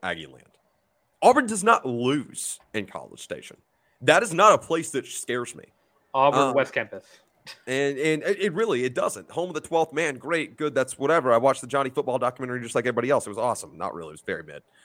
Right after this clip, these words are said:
Speaker 1: Um, but this is an important one, more, more important for Jimbo Fisher to keep his job, but also to get Auburn s-, started out on the right foot in S E C play.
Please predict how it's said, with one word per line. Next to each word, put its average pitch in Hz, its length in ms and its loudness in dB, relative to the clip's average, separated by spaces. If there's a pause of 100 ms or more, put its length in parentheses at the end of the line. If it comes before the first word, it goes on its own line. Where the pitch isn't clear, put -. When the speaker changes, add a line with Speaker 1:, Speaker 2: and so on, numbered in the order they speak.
(280)
Speaker 1:
Um, 113 420 2
but 165 280 4 (1500)
this 160 300 2
is 226 80 -10
an 247 80 -4
important 180 380 0
one, 156 280 -2
more, 196 360 2
more 165 240 0
important 165 380 -2
for 147 220 0
Jimbo 147 220 0
Fisher 139 260 -4
to 113 60 -12
keep 135 140 -6
his 110 100 -10
job, 151 240 4
but 123 100 -4
also 151 400 -2 (320)
to - 80 -4
get 196 140 0
Auburn 175 260 4
s-, - 240 -6
started 175 320 2
out 180 80 4
on 170 60 -4
the 160 60 -4
right 165 260 0
foot 190 160 -2
in 147 60 -4
S 151 180 2
E 160 40 -4
C 143 160 -6
play. - 340 -4